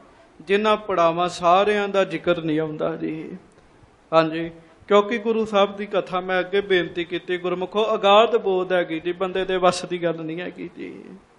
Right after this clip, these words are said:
ਮਹਾਰਾਜ ਸੱਚੇ ਪਾਤਸ਼ਾਹ ਲਖਨੌਰ ਵਿੱਚ ਪਹੁੰਚੇ ਤੇ ਲਖਨੌਰ ਵਿੱਚ ਜ਼ਿਆਦਾ ਸਮਾਂ ਮਹਾਰਾਜ ਨੇ ਰਹਿਣਾ ਸੀਗਾ, ਇਸ ਕਰਕੇ ਬਹੁਤ ਸਾਰੇ ਸੇਵਕਾਂ ਨੂੰ, ਕੁਝ ਸੰਗਤ ਜਿਹੜੀ ਪਟਨਾ ਸਾਹਿਬ ਤੋਂ ਨਾਲ ਤੁਰੀ ਸੀ, ਉਹ ਵਾਪਸ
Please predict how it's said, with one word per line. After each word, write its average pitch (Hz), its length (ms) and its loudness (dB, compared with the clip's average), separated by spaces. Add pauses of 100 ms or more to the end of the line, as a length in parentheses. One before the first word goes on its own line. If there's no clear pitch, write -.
(840)
ਮਹਾਰਾਜ 202 380 6
ਸੱਚੇ 196 340 -2
ਪਾਤਸ਼ਾਹ 196 440 2
ਲਖਨੌਰ 185 640 2
ਵਿੱਚ 180 260 -4
ਪਹੁੰਚੇ 170 460 -2
ਤੇ 196 180 2
ਲਖਨੌਰ 190 600 0
ਵਿੱਚ 208 240 2
ਜ਼ਿਆਦਾ 190 400 6
ਸਮਾਂ 190 340 0
ਮਹਾਰਾਜ 196 340 -2
ਨੇ 202 180 -2
ਰਹਿਣਾ 170 320 -2
ਸੀਗਾ, 175 420 -12 (840)
ਇਸ 214 200 8
ਕਰਕੇ 220 380 4
ਬਹੁਤ 214 440 4
ਸਾਰੇ 196 320 2
ਸੇਵਕਾਂ 180 640 -4
ਨੂੰ, 180 400 -6 (420)
ਕੁਝ 214 220 6
ਸੰਗਤ 220 420 2
ਜਿਹੜੀ 226 240 4
ਪਟਨਾ 190 420 -2
ਸਾਹਿਬ 196 280 0
ਤੋਂ 196 200 0
ਨਾਲ 175 300 4
ਤੁਰੀ 175 320 -4
ਸੀ, 202 200 -6
ਉਹ 190 120 0
ਵਾਪਸ 170 420 -2